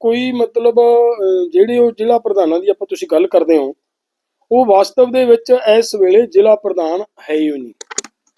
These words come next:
ਉਹ ਬੰਦੇ ਵੱਖ-ਵੱਖ ਸਮਿਆਂ ਦੇ ਉੱਤੇ ਆਪਦੀਆਂ ਕ-, ਕਮੀਆਂ ਕਰਕੇ, ਆਪਦੀਆਂ ਗਲਤੀਆਂ ਕਰਕੇ ਜਥੇਬੰਦੀ ਨੇ ਉਹਨਾਂ ਦੇ ਉੱਤੇ ਕਾਰਵਾਈ ਕੀਤੀ ਹੋਈ ਹੈ ਔਰ ਜਥੇਬੰਦੀ ਦੇ ਵਿੱਚੋਂ ਬਾਹਰ ਕੱਢੇ ਜਾ ਚੁੱਕੇ ਨੇ।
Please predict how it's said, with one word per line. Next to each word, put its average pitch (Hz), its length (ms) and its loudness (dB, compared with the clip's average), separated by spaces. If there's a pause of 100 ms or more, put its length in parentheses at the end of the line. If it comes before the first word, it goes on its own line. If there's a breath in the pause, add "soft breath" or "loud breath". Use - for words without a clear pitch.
(380)
ਉਹ 247 120 2
ਬੰਦੇ 202 280 4
ਵੱਖ-ਵੱਖ 233 420 -2
ਸਮਿਆਂ 160 320 -4
ਦੇ 156 120 -6
ਉੱਤੇ 214 240 0 (100)
ਆਪਦੀਆਂ 196 400 2
ਕ-, 196 320 -2 (260)
ਕਮੀਆਂ 214 320 2
ਕਰਕੇ, 208 300 -2
ਆਪਦੀਆਂ 202 240 2
ਗਲਤੀਆਂ 190 400 -2
ਕਰਕੇ 185 420 -2 (500)
ਜਥੇਬੰਦੀ 208 560 2
ਨੇ 240 80 0
ਉਹਨਾਂ 247 160 0
ਦੇ 233 60 0
ਉੱਤੇ 226 160 -2
ਕਾਰਵਾਈ 165 340 0
ਕੀਤੀ 196 320 -10
ਹੋਈ 196 180 0
ਹੈ 262 60 4
ਔਰ 269 160 2
ਜਥੇਬੰਦੀ 180 460 -2
ਦੇ 175 80 0
ਵਿੱਚੋਂ 254 200 -6
ਬਾਹਰ 208 180 0
ਕੱਢੇ 185 260 -6
ਜਾ 139 80 -8
ਚੁੱਕੇ - 340 -6
ਨੇ। 233 120 0